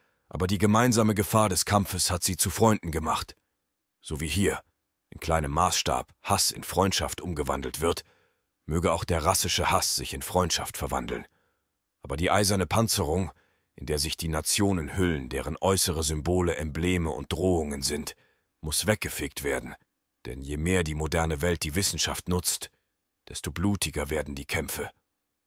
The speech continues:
Je mehr sich der Mensch hinter Panzerplatten und Stahl verschanzt, desto größer wird sein Wille zur Zerstörung. Aus diesem Grund muss dieser blutige Mord ein Ende finden.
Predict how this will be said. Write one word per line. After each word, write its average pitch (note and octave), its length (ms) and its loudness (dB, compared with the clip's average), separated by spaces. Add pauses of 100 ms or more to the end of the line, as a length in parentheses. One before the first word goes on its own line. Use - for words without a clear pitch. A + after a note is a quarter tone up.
(220)
Je - 140 -10
mehr G#2 200 6
sich F2+ 160 -2
der F2 120 0
Mensch G2+ 300 4
hinter G#2 300 0
Panzerplatten F2+ 720 -2
und - 140 -4
Stahl G2 300 4
verschanzt, - 600 -2 (560)
desto - 240 -8
größer D2+ 540 2
wird D2 140 -6
sein D2+ 240 -4
Wille E2 200 0
zur - 200 -4
Zerstörung. D2+ 640 -2 (760)
Aus - 140 -18
diesem F2+ 260 -2
Grund F#2+ 320 0
muss E2 160 -6
dieser E2 240 0
blutige F2 420 -2
Mord F2+ 280 2
ein D#2 100 -4
Ende F2 220 0
finden. - 400 -6